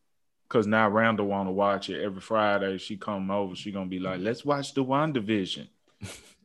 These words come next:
Speaker 1: So
Speaker 2: Why you
Speaker 1: I
Speaker 2: say like she an old person, like the WandaVision?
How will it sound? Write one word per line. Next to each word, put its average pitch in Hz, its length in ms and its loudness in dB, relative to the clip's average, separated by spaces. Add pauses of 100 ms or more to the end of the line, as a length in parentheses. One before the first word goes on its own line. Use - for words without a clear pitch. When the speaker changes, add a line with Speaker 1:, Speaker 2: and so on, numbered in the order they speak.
(140)
Speaker 1:
So 101 220 2
Speaker 2:
Why 349 120 10
you 359 80 12
Speaker 1:
I - 20 12
Speaker 2:
say 208 200 10
like 175 120 10
she 175 200 12
an - 100 12
old 123 280 12
person, 110 280 8
like 85 180 6
the 104 200 8
WandaVision? 87 760 2